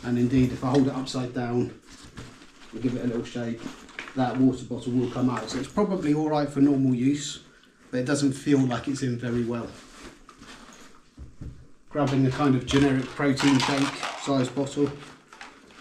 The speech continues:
that certainly goes in and it holds in place quite easily. Be totally happy with that staying in place all the time. And it sort of holds in place a little bit of the rubbery material as well, that gives it a bit of friction.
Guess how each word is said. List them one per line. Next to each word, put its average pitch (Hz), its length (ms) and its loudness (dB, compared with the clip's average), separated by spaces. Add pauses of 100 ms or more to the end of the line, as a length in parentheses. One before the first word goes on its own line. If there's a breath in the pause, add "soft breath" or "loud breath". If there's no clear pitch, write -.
(160)
that 131 200 -2
certainly 117 360 0
goes 117 240 0
in 117 280 -2 (1400)
and 120 120 -2
it 98 40 -4
holds 120 260 -2
in 117 120 0
place 120 480 -4 (540)
quite - 180 0
easily. 123 280 0 (1120)
Be 123 60 0
totally 127 280 0
happy 127 260 -2
with 117 120 -2
that - 180 -4
staying 117 300 -4
in 110 100 -6
place 117 260 -6
all 110 120 -6
the 104 100 -10
time. 113 360 -6 (380)
And 127 120 2
it 123 40 0
sort - 120 2
of 139 120 2
holds 131 200 4
in 123 100 2
place 123 280 -2
a - 20 -2
little 127 180 0
bit 127 300 -4
of 120 120 -2
the 120 100 -2
rubbery 120 320 0
material 117 460 0
as 113 160 -4
well, 123 120 -2
that 110 180 -8
gives 127 160 -4
it 123 100 -6
a 113 40 -8
bit 123 120 -6
of 123 60 -8
friction. 139 420 -8